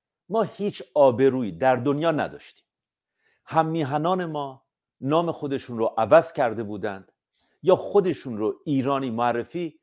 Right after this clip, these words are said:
نمی‌کردند. در هیچ کجای دنیا هیچ آبرویی نداشتیم. به ناگاه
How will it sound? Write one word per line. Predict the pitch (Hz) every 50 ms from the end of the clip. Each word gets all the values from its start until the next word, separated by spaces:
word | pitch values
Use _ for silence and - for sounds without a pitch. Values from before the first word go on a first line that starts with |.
| _ _ _
نمی‌کردند. | 131 139 120 98 - - - 76 71 - - - _ _ _ _ _ _ _ _ _
در | 196 196 160
هیچ | 151 185 226 214 - -
کجای | - 151 117 139 135 127 117
دنیا | 120 123 127 135 143
هیچ | 131 - - - 185 208 165 - -
آبرویی | - 110 107 90 98 95 98 98 95
نداشتیم. | 90 85 76 - 50 - - - _ _ _ _ _ _ _ _ _ _ _ _ _ _ _ _ _ _
به | - 139 170 165
ناگاه | 165 165 151 139 123 127 147 123 98 - - - _